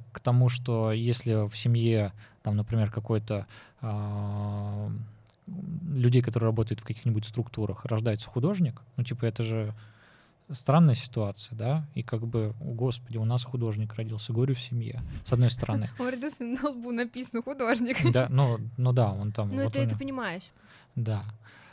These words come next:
Speaker 1: А, м, вот будет он счастливым как художник? Наверное, может быть.
Speaker 3: Может,
Speaker 1: Будет, бу-,
Speaker 3: упьётся.
Speaker 1: да, а может, б-, будет ли он счастливым, если его переломают, и он пойдёт работать юристом,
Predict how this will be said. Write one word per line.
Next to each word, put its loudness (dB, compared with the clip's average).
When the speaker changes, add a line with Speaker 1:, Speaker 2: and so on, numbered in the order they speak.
Speaker 1:
А, 0
м, -12
вот 4
будет 4
он 6
счастливым 0
как -6
художник? -6
Наверное, 2
может 2
быть. -8
Speaker 3:
Может, 0
Speaker 1:
Будет, 8
бу-, 6
Speaker 3:
упьётся. -4
Speaker 1:
да, 2
а 2
может, 6
б-, -2
будет 4
ли 4
он 4
счастливым, 0
если 0
его 0
переломают, 2
и 2
он 2
пойдёт 0
работать -4
юристом, 0